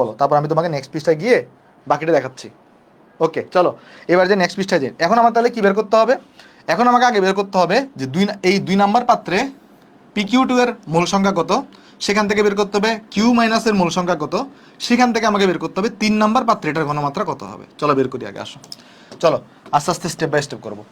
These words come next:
ফার্স্ট স্টেপে আমরা কি করবো? এই যে দুই নাম্বার পাত্র যেটা আছে, এইখানে আমি বের করবো N of, এখানে কি ছিল? পি কিউ টু, পি কিউ টু। তাহলে N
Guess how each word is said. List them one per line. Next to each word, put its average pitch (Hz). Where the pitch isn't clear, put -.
ফার্স্ট 165
স্টেপে 214
আমরা 196
কি 202
করবো? 220
এই 165
যে 147
দুই 165
নাম্বার 185
পাত্র 196
যেটা 131
আছে, 170
এইখানে 170
আমি 147
বের 139
করবো 151
N -
of, 196
এখানে 165
কি 165
ছিল? 139
পি 190
কিউ 170
টু, -
পি 160
কিউ 139
টু। -
তাহলে 139
N -